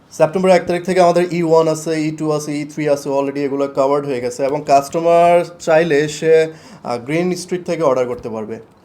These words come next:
এবং within two মান্থের মধ্যে ভাই যেটা বললো, আমরা, আহ,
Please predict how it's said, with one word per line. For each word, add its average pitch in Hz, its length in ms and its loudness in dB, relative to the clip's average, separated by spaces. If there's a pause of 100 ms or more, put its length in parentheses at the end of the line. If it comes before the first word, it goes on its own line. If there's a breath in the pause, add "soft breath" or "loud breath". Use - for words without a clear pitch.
(380 loud breath)
এবং 156 440 0
within 160 280 -2
two 156 100 -4
মান্থের 156 280 -2
মধ্যে 143 380 -2
ভাই 127 240 -2
যেটা 139 200 -4
বললো, 127 280 -2
আমরা, 123 260 -2
আহ, 120 600 -8